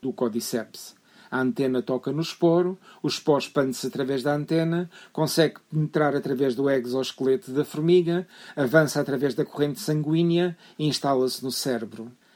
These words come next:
A partir daí a formiga deixa de pertencer ao formigueiro, passa a ser um robô, ou melhor, um zombie, controlada pelas ordens do fungus. Passa a ter um novo tropismo,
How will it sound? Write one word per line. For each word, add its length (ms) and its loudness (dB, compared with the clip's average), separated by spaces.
A 120 -4
partir 340 -2
daí 300 2
a 40 0
formiga 580 0
deixa 340 -2
de 80 -16
pertencer 460 -2
ao 80 -2
formigueiro, 680 -2
passa 260 2
a 40 -2
ser 180 -4
um 100 -4
robô, 920 2
ou 100 -6
melhor, 300 -2
um 160 0
zombie, 580 -2
controlada 720 0
pelas 300 0
ordens 340 -2
do 100 -4
fungus. 640 -6
Passa 260 2
a 60 0
ter 240 0
um 80 0
novo 280 -2
tropismo, 720 -4